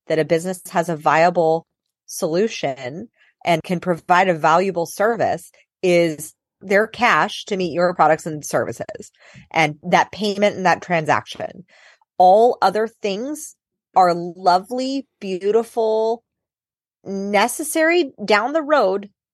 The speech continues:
But when you first have that idea on a napkin, get the validation, whether that's getting investors to buy into the idea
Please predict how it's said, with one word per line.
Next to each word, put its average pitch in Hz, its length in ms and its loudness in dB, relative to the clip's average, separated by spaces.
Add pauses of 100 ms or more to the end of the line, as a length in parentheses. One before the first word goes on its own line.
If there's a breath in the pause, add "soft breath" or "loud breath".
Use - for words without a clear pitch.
(140)
But 185 220 2
when 185 160 -4
you 175 80 -6
first 214 380 -4
have 233 140 0
that 233 120 4
idea 233 240 2
on 226 140 0
a 220 80 -2
napkin, 175 640 -4 (420)
get 175 220 2
the 220 100 -2
validation, 196 920 0 (420 soft breath)
whether 170 280 4
that's 156 260 2
getting 156 280 0
investors 151 720 0
to 202 100 -10
buy 147 300 0
into 175 360 -2
the 170 180 -2
idea 147 640 0